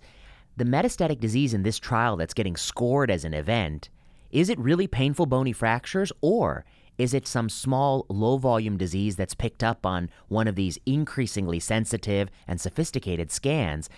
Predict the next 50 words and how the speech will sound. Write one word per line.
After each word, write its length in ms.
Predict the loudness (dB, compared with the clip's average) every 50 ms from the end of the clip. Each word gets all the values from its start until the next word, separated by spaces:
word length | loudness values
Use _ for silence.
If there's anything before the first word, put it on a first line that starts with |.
| -8 -4
that 140 | -2 -2 -2
a 40 |
patient 440 | 0 0 0 0 0 0 -2 0 0
may 280 | 2 2 4 4 4 4
or 240 | 2 2 0 0 -2 -6
may 280 | -4 -2 0 2 2 2
not 420 | 2 2 2 2 2 0 -2 -4 -4
even 300 | -2 -2 0 0 0 -2
feel? 480 | -2 0 0 0 2 0 -2 -4 -8 -12 -16 -20 -20 -20 -20 -20 -20 -20 -20 -12 -4
And 140 | -2 2 2
the 80 | 4
answer 220 | 2 2 0 0 0
to 60 | 2
that 160 | 2 2 2
question 380 | 0 0 0 0 0 -2 0 0
is, 200 | 0 0 0 0
when 100 | 0 0
you 80 | 2
read 180 | 2 2 0 0
the 60 | 0
paper 320 | 0 0 0 0 0 -2
very 160 | 0 0 0 0
closely, 360 | 0 0 0 0 0 0 -2
is 100 | -2 -2
you 80 | -2
just 160 | -2 -2 2 2
don't 200 | 2 2 4 4
know 200 | 4 6 6 4
the 220 | 4 0 0 -2
answer. 480 | -2 -4 -6 -6 -6 -4 -4 -6 -8 -12 -18 -20 -20 -20 -20 -20 -20 -20 -20 -10 -6
Um, 260 | -2 -2 0 0 -2 -4 -10 -18 -18 -18
s-, 100 | -18 -18 -18 _ -20 -10 -4
and, 220 | -2 -2 -2 -2 -2 -2
and 120 | -2 0
I 100 | 0 0
think 200 | 0 -2 -2 0
that 200 | 0 0 0 -2 -6 -16 -20 -20 -20 -20 -6 -2
that's 200 | -2 -2 -2 -2
kind 220 | -2 0 0 0
of 80 | 0 0
concerning. 640 | 0 -2 -2 0 2 2 2 2 2 0 -4 -6 -10 -14 -16 -20 -20 -20 -20 -20 -20 -16 -6 -2
Um, 400 | 0 2 2 2 2 0 -2 -6 -10 -20 -20 -20 -20 -20 -20 -20 -20 -20 -12 -2 0
and 120 | 2 2
I 80 | 2 2
think 200 | 2 0 2 2
that 100 | 2 2
raises 460 | 4 2 4 4 4 4 2 0 0
the 100 | 0 -2
question 520 | -2 0 0 0 0 -2 -2 -2 -2 -2
of, 340 | 0 0 2 2 2 2 0